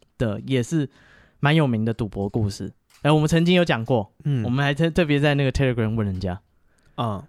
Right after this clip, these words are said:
Speaker 1: 对，我们问人家说，“哎，我们没人讲过这个。”
Speaker 2: 对，我们在那个群组问了一下说，“哎，啊，大家有没有听过我们曾经说一个香港的送外卖的鬼故事呢？”
Speaker 1: 嗯，鬼外卖的故事。
Speaker 2: 啊。对，然后大家都说没有。
Speaker 1: 啊，
Speaker 2: <laughs>
Speaker 1: 大家说没有啊。对，然后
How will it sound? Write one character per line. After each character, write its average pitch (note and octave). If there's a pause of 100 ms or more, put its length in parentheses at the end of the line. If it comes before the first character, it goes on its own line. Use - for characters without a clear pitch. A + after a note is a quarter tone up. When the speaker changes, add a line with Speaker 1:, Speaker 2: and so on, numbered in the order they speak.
Speaker 1:
对， G2 (100)
我 G#2
们 A2
问 C#3
人 B2
家 B2
说 A2+
，“哎， A2
我 G#2+
们 G#2
没 G#2+
人 G#2+
讲 G2
过 F#2+
这 G2
个。” -
Speaker 2:
对， G3
我 D#3
们 D#3
在 G#3
那 G3
个 F#3
群 D#3
组 D#3+
问 E3+
了 C#3
一 C#3
下 D3
说 D#3
，“哎， A#3 (400)
啊， D3
大 G#3+
家 G#3+
有 F#3
没 D#3+
有 F3+
听 F3+
过 G3
我 D3+
们 B2+
曾 C3+
经 D#3
说 D3
一 C#3+
个 B2+
香 F3
港 C#3
的 B2+
送 F#3
外 F3
卖 E3+
的 C#3+
鬼 B2+
故 D3+
事 D3+
呢？” B2+
Speaker 1:
嗯， - (160)
鬼 C#3
外 D#3
卖 D#3+
的 C3+
故 C#3
事。 C3
Speaker 2:
啊。 G#2
对， A#2
然 A2+
后 B2+ (580)
大 D#3
家 C#3+
都 C#3+
说 C3+
没 A#2
有。 A2+
Speaker 1:
啊， B2+ (160)
Speaker 2:
<laughs> -
Speaker 1:
大 D#3
家 F3
说 F#3
没 D3+
有 B2+
啊。 G2+ (280)
对， A2+
然 A#2
后 C3+